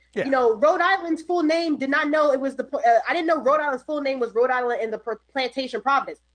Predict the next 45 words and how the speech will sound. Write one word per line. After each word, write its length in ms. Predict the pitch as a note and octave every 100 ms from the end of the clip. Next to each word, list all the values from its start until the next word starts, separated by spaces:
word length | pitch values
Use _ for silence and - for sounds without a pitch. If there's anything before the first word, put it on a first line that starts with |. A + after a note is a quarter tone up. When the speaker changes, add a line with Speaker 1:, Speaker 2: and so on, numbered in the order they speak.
| -
Speaker 2:
Never 380 | C#4 G#4+ A#4 E4+
knew 120 | F4
that. 160 | A#3 - - _ _
Speaker 1:
Yeah, 120 | - -
didn't 160 | - D#3+
know 80 | C3
that 120 | A2
either. 160 | G2+ - G4+
Speaker 2:
Ever 140 | G4
in 100 | D4+
my 120 | C4 G#3+
life. 300 | F#3 C#3+ -
Speaker 1:
Yeah. 180 | - - - - -
Speaker 2:
And 120 | D#4
I 20 | G#4
was 80 | C5
just 100 | G#4+
sitting 180 | - F#4
there 140 | F4 F4
like, 260 | D4+ C#4+ - _ _ _
"What?" 240 | - A#3 A#4+ F#5+ - G5+ - -
Speaker 1:
Right. 200 | E5 A2+ A#4+ - -
Speaker 2:
<laughs> 260 | _ -
"I'm 100 | C4+
Speaker 1:
Right. 80 | C#4
Speaker 2:
sorry?" 200 | C#4+ F4 C#5+ D#5+ - _ -
Like, 260 | F#4 F4 D#4+
Speaker 1:
Right. 80 | - D#4+ F#4
Speaker 2:
I 40 | E4+
had 140 | C#4+
no 180 | C#4+ C#4+
clue. 400 | - C4 E3+ E3 _ _ -
So 320 | F#4 E4+ - _
shit 260 | - - C5+ G#4
like 180 | G4+ F4
that, 300 | G#4+ A4+ F#4+ _ _ - D#5+
okay, 480 | E4+ D4 F#3+ - - _ -
I 140 | D4
can 160 | E4+ E4+
understand 800 | D#4 D4 C#4+ C#4+ C4 B3 A#3 A3+
why 180 | A#3 A#3
that 180 | A3+ A3+
needs 200 | A3+ A3
to 80 | A3
happen. 480 | A3 G3 - -